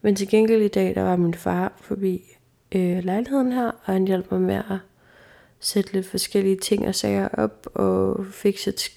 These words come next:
et ekstra skab og så videre, øhm,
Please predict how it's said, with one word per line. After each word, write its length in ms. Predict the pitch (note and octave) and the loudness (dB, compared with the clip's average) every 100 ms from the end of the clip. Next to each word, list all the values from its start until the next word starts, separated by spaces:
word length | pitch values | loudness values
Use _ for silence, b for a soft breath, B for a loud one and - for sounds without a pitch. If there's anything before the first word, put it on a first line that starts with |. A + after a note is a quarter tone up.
| _ | _
et 380 | G3+ G3 - - - | -8 -8 -8 -8 -6
ekstra 360 | F#3+ - - | -6 -8 -10
skab 400 | F#3+ - G3+ G3 - | -10 -6 -4 -4 -8
og 80 | |
så 120 | F#3 G3 | -10 -6
videre, 460 | F#3+ F#3 F#3 F#3 A3+ C4 | -4 -4 -4 -6 -10 -8
øhm, 520 | F#3+ F#3 F3+ F#3 F#3+ | -4 -4 -4 -4 -8